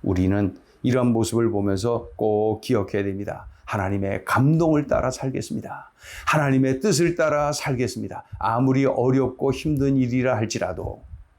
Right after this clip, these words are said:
하나님의 감동에 따라서 일하는 거, 하나님의 뜻에 따라 일하는 거, 그것이 우리들의 삶이어야 됩니다. 우리들의 삶이 철저하게 그런 삶이어야 됩니다. 날마다 하나님의 감동에 이끌리는 삶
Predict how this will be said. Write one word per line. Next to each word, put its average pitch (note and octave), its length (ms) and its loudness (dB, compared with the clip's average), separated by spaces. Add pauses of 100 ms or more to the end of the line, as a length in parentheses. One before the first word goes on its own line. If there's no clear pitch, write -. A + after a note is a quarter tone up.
(220)
하나님의 F#2+ 760 0 (140)
감동에 C#3+ 680 2
따라서 B2+ 580 2
일하는 G2 440 -4
거, - 280 -14 (420)
하나님의 A#2+ 480 2
뜻에 E3+ 400 2
따라 D3+ 480 2
일하는 A2+ 340 -2
거, F#2+ 320 -10 (420)
그것이 F#2 360 -4
우리들의 F#2+ 640 0
삶이어야 G#2 680 0
됩니다. - 540 -6 (420)
우리들의 F#2+ 440 0
삶이 B2 500 0 (300)
철저하게 E3 1120 0
그런 F3 320 2
삶이어야 C3+ 460 0
됩니다. G#2 440 -2 (100)
날마다 C#3+ 760 2
하나님의 B2 640 -2
감동에 F3 520 2
이끌리는 C3 500 2
삶 - 260 -8